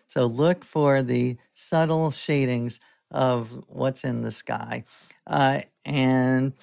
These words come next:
also hold up, this was a good one that I use a lot, is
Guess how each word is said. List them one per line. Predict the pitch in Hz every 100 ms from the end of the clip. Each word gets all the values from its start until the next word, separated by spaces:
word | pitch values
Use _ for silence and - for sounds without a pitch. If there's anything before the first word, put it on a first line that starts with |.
| - _
also | - 185 196 180
hold | - 180 190 185
up, | 170 165 160 147
this | 165 175
was | 190
a | 151
good | 143 127
one | 135 131
that | 127
I | 123
use | 123 123
a | 120
lot, | 123 117 -
is | 123 117